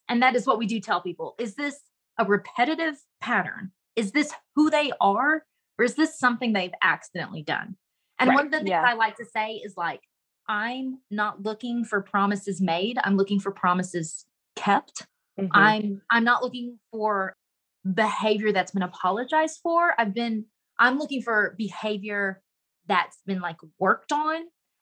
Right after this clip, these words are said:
Speaker 1: And it's the same thing for you. Like, I think that it's re-, when you realize you've been a bad friend,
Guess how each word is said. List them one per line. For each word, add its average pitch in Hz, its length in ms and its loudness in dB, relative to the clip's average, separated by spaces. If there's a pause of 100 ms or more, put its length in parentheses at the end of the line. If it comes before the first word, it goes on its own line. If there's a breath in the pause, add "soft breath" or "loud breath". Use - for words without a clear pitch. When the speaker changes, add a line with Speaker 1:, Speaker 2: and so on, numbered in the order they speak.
Speaker 1:
And 254 100 4
it's 254 140 2
the 254 80 -14
same 254 240 0
thing 240 140 -2
for 202 120 0
you. 202 600 -2
Like, 220 360 4
I 214 200 4 (160)
think 233 260 -6 (220)
that 214 180 4
it's 202 180 -4
re-, 233 120 -6
when 240 140 -2
you 226 160 -4
realize 262 360 0
you've 220 80 -8
been 220 140 -4
a 214 60 -4
bad 185 280 0
friend, 165 300 -6